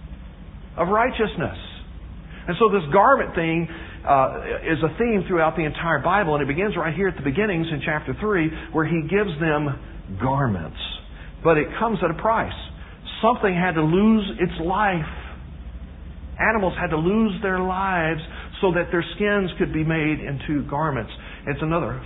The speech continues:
foreshadowing of Christ who will be losing his life so that we may have garments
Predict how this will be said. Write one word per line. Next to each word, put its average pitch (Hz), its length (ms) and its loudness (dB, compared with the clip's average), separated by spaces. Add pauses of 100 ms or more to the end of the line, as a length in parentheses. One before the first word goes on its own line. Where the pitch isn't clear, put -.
foreshadowing 135 580 -2
of 113 100 -2 (1000)
Christ 165 440 -2
who 147 60 2
will 120 100 2
be 120 100 0
losing 156 400 2
his 156 200 0
life 110 280 -2
so 120 80 -4
that 110 120 -4
we 131 100 0
may 131 140 -2
have 110 140 -4
garments 117 380 -6